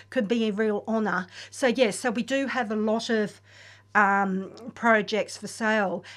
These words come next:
And one thing which is supposed to be announced on the opening, but with the art therapy groups of Amaroo,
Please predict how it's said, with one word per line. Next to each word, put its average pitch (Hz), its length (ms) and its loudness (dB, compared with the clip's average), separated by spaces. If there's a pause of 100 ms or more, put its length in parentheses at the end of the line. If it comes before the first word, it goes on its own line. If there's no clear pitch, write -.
(120)
And 240 280 2
one 285 220 4
thing 262 300 -2
which 226 240 -2
is 226 120 -6
supposed - 580 0
to 233 60 -12
be 214 360 0 (180)
announced 208 680 2
on 233 560 2
the 220 160 0
opening, 226 520 0 (340)
but 233 380 2 (220)
with 285 220 -2
the 285 120 0
art 240 220 0
therapy 220 340 -4
groups 208 360 -4
of 202 80 -6
Amaroo, 208 640 0